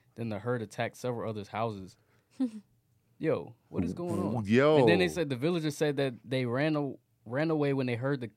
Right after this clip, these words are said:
Speaker 1: the herd came charging, and when they came back, they witnessed the elephant lifting the body and destroying it. What?
Speaker 2: Whoa.
Speaker 3: Yo,
Speaker 1: They
Speaker 3: this
Speaker 1: brought
Speaker 3: is,
Speaker 1: out the gang.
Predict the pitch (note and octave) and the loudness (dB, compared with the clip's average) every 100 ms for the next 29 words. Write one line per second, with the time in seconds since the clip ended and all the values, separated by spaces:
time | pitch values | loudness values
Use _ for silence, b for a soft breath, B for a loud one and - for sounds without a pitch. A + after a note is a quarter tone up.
0 | _ G#2+ G#2 - D3+ C#3+ - A#2+ A#2 G#2 | _ -12 -10 -2 -2 -2 -6 -6 -6 -2
1 | B2 A#2+ G#2+ G#2+ A2+ G#2+ - A#2+ A#2+ B2+ | -2 -2 -4 -6 -4 -6 -6 -4 0 0
2 | - _ _ _ - A2 A2+ C#3 A#2+ A2+ | -2 _ _ _ -6 -4 -2 -2 -4 -6
3 | A#2 A#2+ A2+ G#2+ A#2 A2+ G#2+ G2 G#2+ A2+ | -8 -6 -8 -8 -8 -6 -6 -4 -4 -4
4 | G#2 G2+ G2 - - A#2 A2+ F#2 - _ | -6 -10 -12 -14 -8 -6 -6 -8 -14 _
5 | _ _ _ _ _ _ - C3+ F#3+ A3 | _ _ _ _ _ _ -16 -8 -8 -8
6 | - - F3+ F3 F3 - F3+ B2+ F2 E2+ | -16 -18 -12 -10 -10 -12 -10 -4 -4 -4
7 | E2 E2+ A2+ A3+ F#3 D3 C#3 B2+ A2+ G#2+ | -8 -6 0 2 4 4 2 -4 -8 -12
8 | A2 C#3+ E3+ A2 G2+ | -4 -2 -2 -4 -10